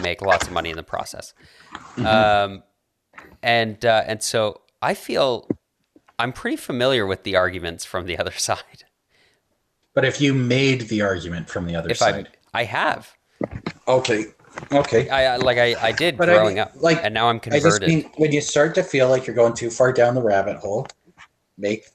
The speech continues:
Speaker 1: Go, go look at some anti-material.
Speaker 2: Yeah.
Speaker 1: Yeah.
Speaker 2: Which is, like,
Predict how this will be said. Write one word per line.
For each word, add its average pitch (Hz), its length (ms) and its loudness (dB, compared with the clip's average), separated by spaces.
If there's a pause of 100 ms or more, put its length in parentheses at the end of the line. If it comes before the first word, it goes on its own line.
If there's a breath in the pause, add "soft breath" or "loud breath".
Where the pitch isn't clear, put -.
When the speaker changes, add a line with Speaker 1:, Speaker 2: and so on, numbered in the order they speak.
(180)
Speaker 1:
Go, 143 300 2
go 135 240 2
look 120 260 -2
at 120 240 2
some 131 220 -4
anti-material. - 920 -6 (340)
Speaker 2:
Yeah. 135 320 2 (160)
Speaker 1:
Yeah. 156 220 0
Speaker 2:
Which 131 160 -2
is, 139 160 2
like, 127 260 0